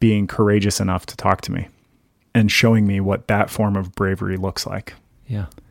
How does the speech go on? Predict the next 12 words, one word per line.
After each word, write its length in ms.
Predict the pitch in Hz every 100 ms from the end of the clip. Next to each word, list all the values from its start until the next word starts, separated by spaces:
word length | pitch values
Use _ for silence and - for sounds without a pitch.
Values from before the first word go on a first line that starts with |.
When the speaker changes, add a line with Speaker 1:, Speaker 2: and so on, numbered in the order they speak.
| _ _ _ _ - -
Speaker 1:
The 80 | 113
kind 280 | - 131 127
of 120 | -
courage 440 | - 117 113 104
it 140 | 101 -
takes 460 | 110 101 - -
to 520 | - 110 101 95 98 -
tell 360 | - - 113 117
your 320 | 104 104 104
own 300 | 104 101 101
true 300 | - - 110
story 600 | - - 98 95 95 90